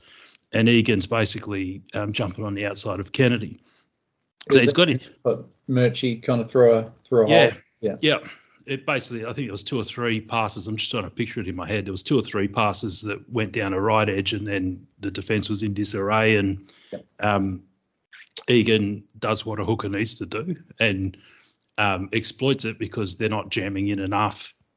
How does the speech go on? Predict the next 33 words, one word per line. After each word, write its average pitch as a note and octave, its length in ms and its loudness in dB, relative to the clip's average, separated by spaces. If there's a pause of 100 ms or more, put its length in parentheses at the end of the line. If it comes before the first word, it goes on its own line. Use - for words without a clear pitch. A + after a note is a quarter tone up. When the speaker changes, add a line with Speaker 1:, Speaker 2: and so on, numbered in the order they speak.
(140)
Speaker 1:
you G#2+ 80 -6
know, F#2 160 -4
given G2 300 -4
how, F#2+ 360 0 (380)
um, F#2 220 -8
distressed G#2+ 440 -4
the G#2+ 80 -4
defence G#2 360 -2
is. - 180 -12 (300)
So - 120 4
at B2+ 100 4
this A#3 140 6
point, - 260 2
we're B2 200 6
at A#2+ 100 4 (320)
twelve D#3+ 260 4
minutes, A#2 600 0 (360)
and B2 120 2
our C3 120 0
whole D#3+ 200 2
spine B2+ 340 -2
looks A#2+ 180 -4
like G2 120 -4
rock B2 160 -2
stars. - 440 -10
<laughs> - 400 -20
Right? - 140 -4
There's A2+ 200 2
nothing D3 360 4
wrong C#3+ 140 2
with C3+ 100 0
the B2 60 -2
spine G2 380 -8